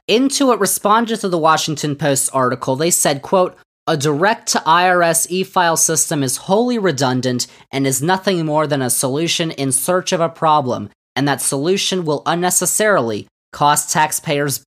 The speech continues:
billions of dollars," unquote.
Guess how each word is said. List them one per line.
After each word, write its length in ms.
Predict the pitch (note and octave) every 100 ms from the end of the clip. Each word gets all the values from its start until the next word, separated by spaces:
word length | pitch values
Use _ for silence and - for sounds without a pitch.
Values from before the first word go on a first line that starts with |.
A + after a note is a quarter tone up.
| -
billions 720 | D3+ F3 C3+ A2 G#2 G#2 - _ _ -
of 180 | D3 C3+
dollars," 540 | D3 B2 G#2 G2 -
unquote. 580 | A#2 A2+ - F#3 -